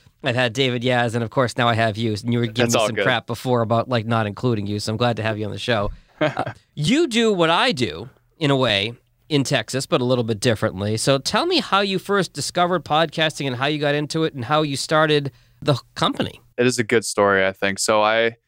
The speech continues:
Speaker 2: was approached by one of my friends, and he said, "Hey, you know who Chris D'Elia is?" And Chris D'Elia is a stand-up comedian.
Speaker 1: Mm-hmm.
Speaker 2: And he goes, "Have you heard his podcast?" And I go, "No, I haven't really gotten into podcasts. I, you know,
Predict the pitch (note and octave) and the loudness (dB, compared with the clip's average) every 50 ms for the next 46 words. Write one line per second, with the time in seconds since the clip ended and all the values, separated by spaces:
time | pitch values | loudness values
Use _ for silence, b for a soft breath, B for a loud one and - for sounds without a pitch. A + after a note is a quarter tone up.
0 | b b b b b - A#2 - A#2+ - - C3 C#3 C#3+ - - C#3+ B2+ A#2 A#2+ | b b b b b -2 0 2 0 0 2 2 2 2 2 2 2 4 4 4
1 | A#2+ B2 A#2+ A#2 A2 G#2+ - - A2 G#2+ G#2 G2+ G2+ F#2+ G2+ G#2 G#2 G#2+ G#2+ - | 2 2 2 0 0 -2 0 0 2 2 2 0 -2 -4 -4 0 2 2 2 4
2 | A2 G#2+ G2 G2 C#3 D3 C#3+ B2+ B2+ B2+ B2+ C3 C3 B2 A2+ G2+ _ _ _ _ | 2 2 2 2 2 4 4 4 4 4 4 4 4 4 0 -4 _ _ _ _
3 | - - B2+ A#2 - - C#3 - - - A2 A2 B2 C3 C3 A2+ G#2 G2 G2 G2 | -2 0 0 0 2 0 0 0 2 0 2 4 4 6 6 6 4 4 2 0
4 | G2 - G2+ G2 - - A2+ - - G#2+ G#2+ G#2+ G#2 G2 G2+ G2+ - G#2+ G#2+ G2+ | -2 -2 -6 -6 -2 -2 -2 0 4 4 6 6 4 4 0 -2 0 0 0 0
5 | G2 - - - G2+ A2 A2 G#2 G2+ F#2+ F#2+ F#2+ F#2+ - - - C3 C3 A#2+ A#2 | -2 -6 -4 -2 2 2 2 4 4 2 2 0 -2 -6 -6 -2 -2 -2 -2 -2
6 | - - A2+ A2 A2 A2 - A#2+ A#2 A#2+ A2+ B2 B2+ A2+ - - D#3 E3+ F#3+ E3+ | -2 -4 0 0 0 0 0 0 0 0 2 2 0 0 -2 0 2 2 2 2
7 | - A#2 F#2+ F#2+ - - A2+ A2 A2 A#2+ B2 B2 C#3+ F#3+ G#3+ F#3 D#3+ C3+ D3 D3+ | 0 -2 -2 -2 -4 -4 -4 0 2 2 2 2 4 4 4 4 4 2 2 -2
8 | D3+ D3+ A#2+ C#3 C#3 C3+ B2 - B2+ C3 A#2 B2 C3+ C#3 B2 - - F#2+ F2+ F#2 | -2 -2 0 2 2 2 4 2 0 0 0 -2 -2 -4 -4 -2 0 0 0 0
9 | - - G2+ F#2 F#2+ G2 - - - - A2+ G#2 G#2 G2+ G2 E2+ G#2 G2+ G2 F#2+ | -2 -2 0 0 0 -2 -4 -8 -2 0 2 2 2 0 -2 -2 -2 0 0 0
10 | F#2 | -2